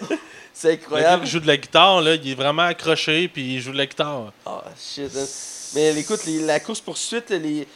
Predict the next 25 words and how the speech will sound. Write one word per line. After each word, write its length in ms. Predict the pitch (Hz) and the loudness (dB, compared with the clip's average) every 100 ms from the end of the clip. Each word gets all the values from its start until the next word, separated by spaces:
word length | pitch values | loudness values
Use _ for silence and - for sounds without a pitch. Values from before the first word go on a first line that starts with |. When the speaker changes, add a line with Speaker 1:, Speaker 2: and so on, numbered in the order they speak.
| - - | -16 -4
Speaker 1:
euh, 360 | 135 135 139 131 | 0 2 0 -2
autant 240 | - 165 233 | -6 0 0
Tom 180 | 240 202 | 2 2
Hardy 260 | 165 190 | 0 -2
que 160 | - 175 | -4 -4
Charlize 580 | - 170 165 190 170 151 | 2 0 0 -4 -6 -6
Theron, 440 | 175 156 160 196 214 - - _ - | -4 2 2 2 -2 -18 -20 _ -2
euh, 180 | 127 | 2
elle 60 | 156 | 2
aussi 140 | 165 220 | 0 -4
a 20 | |
fait 100 | 208 | -4
une 40 | |
performance 400 | 160 143 165 185 | -4 -4 -2 -2
incroyable. 360 | 175 165 196 208 | -2 0 0 0
Je 100 | 170 | -4
sais 120 | 165 | -6
qu'elle 100 | 220 | -2
a 40 | 208 | -2
été 140 | 202 | -4
vivement 320 | 170 175 202 | -14 -4 -4
critiquée 400 | 214 185 - - | -4 -8 -12 -12
pour 140 | 240 214 | -10 -10
ce 100 | 175 | -4
rôle-là. 380 | 151 156 175 | -2 0 -2